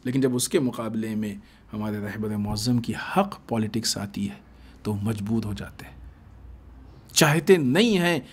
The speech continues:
लेकिन मजबूरन जो फैसले रहबर मुअज़्ज़म लेते हैं, उन फैसले के मुताबिक चलना पड़ता है। ये हक़ का इक़्तिदार है।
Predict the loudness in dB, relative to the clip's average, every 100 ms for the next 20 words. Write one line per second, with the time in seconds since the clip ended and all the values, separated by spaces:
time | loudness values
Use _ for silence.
0 | 0 2 4 2 2 2 2 0 2 4
1 | 6 8 6 4 -4 -20 -20 -20 -6 0
2 | 8 8 8 2 -6 0 0 2 2 4
3 | 2 -2 -20 _ _ -20 _ _ _ -2
4 | 0 4 4 2 0 2 4 4 4 2
5 | 0 0 -2 -2 0 0 0 -2 0 0
6 | 0 -2 -4 -2 -2 -4 -8 -10 -4 -2
7 | -2 -4 -10 -16 -18 -20 -20 -20 _ _
8 | _ -20 -20 -20 -6 4 4 4 0 -4
9 | 0 0 -2 2 2 2 -4 -2 -4 -6
10 | -10